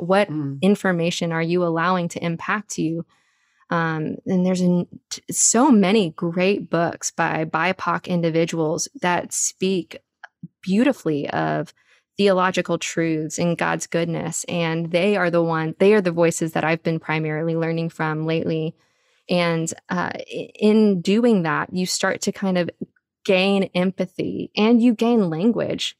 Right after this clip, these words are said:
Speaker 1: 'cause you're ga-, you're understanding their language that they're writing with. And if you do have a friend, may-, like, connect with them, ask them, like, "How can I learn more?" I mean, you have to be brave. You have to bravely ask,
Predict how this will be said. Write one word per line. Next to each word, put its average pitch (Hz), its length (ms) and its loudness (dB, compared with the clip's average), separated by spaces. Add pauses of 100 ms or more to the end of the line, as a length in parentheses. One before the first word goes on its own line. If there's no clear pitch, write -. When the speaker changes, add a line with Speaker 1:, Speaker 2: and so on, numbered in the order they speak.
Speaker 1:
'cause - 180 -2
you're 208 100 2
ga-, 196 220 0
you're 202 180 0
understanding 190 680 0
their 175 220 2
language 170 400 -2
that 175 140 -6
they're 160 140 0
writing 180 320 0
with. - 200 -6
And 196 100 2
if 196 140 -2
you 208 100 2
do 190 240 0
have 202 200 -2
a 170 60 -4
friend, 160 460 -6 (220)
may-, 190 180 2
like, - 500 -4 (120)
connect 208 420 2
with 220 160 0
them, 165 300 -4
ask 202 260 -4
them, 180 160 -2
like, 170 140 -6
"How 226 280 0
can 214 200 -4
I 196 120 0
learn 180 460 0
more?" 165 380 -2
I - 200 -20
mean, 240 120 8
you 285 60 8
have 311 80 2
to - 40 -20
be 208 100 2
brave. 165 480 0
You 196 100 2
have 202 160 -2
to 170 260 0 (520)
bravely 202 400 2
ask, 190 380 -2